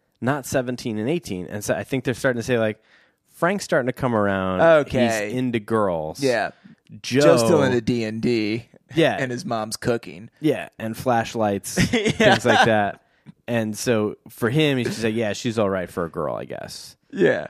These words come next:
Speaker 1: That's his reluctant thoughts
Speaker 2: <laughs>
Speaker 1: on, on plump Iola Morton.
Speaker 2: Well, you should look for a new girl then.
Speaker 1: Yeah. Um, so they, they, this is when they're, uh,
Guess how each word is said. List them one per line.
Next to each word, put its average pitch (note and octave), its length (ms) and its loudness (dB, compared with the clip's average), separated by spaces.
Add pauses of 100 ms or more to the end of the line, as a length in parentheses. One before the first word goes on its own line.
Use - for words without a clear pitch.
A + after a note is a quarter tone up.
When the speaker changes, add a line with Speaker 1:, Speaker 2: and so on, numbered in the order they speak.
(120)
Speaker 1:
That's - 200 -6
his E2+ 180 -6
reluctant E2+ 880 -6 (240)
thoughts G2+ 540 0
Speaker 2:
<laughs> - 20 2
Speaker 1:
on, F2 260 -2 (720)
on F#2+ 220 -8
plump G2+ 480 -4
Iola F#2+ 320 -8
Morton. E2+ 360 -6 (460)
Speaker 2:
Well, A3+ 140 2
you A#3+ 60 0
should D3 180 0
look - 100 2
for A3+ 120 2
a E3+ 60 4
new F3 120 2
girl E3+ 280 4
then. - 320 -4 (760)
Speaker 1:
Yeah. F#3+ 300 2 (840)
Um, B2+ 540 0 (680)
so D3 300 4
they, A#2 160 -2
they, B2+ 220 2
this A#2+ 300 -4
is A#2 140 -2
when A2+ 140 2
they're, G#2 280 0 (500)
uh, D#2 240 -6